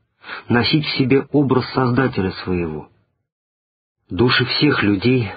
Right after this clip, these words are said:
с момента падения прародителей сделались местом пребывания лукавых духов. И только с пришествием на землю Христа Спасителя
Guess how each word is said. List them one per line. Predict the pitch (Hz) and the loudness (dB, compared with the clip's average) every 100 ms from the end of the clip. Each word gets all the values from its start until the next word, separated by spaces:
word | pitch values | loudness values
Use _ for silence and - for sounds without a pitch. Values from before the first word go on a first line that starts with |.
| - - | -16 -2
с | 120 | 2
момента | 113 117 107 | 4 4 2
падения | 107 110 101 110 101 | 2 2 2 2 2
прародителей | - 101 101 98 98 - 80 80 - _ _ - - - | 2 0 2 0 -2 -4 -6 -8 -12 _ _ -20 -14 -8
сделались | 90 135 139 139 127 | 2 4 6 4 4
местом | 135 151 147 131 | 2 2 2 2
пребывания | 123 110 107 117 113 104 | 2 2 2 4 2 2
лукавых | 98 87 98 101 85 | 0 0 0 0 -2
духов. | 85 80 - - - _ _ _ _ _ _ _ _ | -6 -4 -6 -8 -18 _ _ _ _ _ _ _ _
И | 131 | 0
только | 127 117 120 | 0 0 -2
с | |
пришествием | - 117 110 135 127 123 113 | 0 0 2 0 0 -2 0
на | 107 104 | 2 2
землю | 110 127 110 | 2 0 -2
Христа | - 110 - 120 | -2 -4 -2 -4
Спасителя | 110 - 101 - 110 87 80 | -2 -4 -4 -4 -6 -6 -8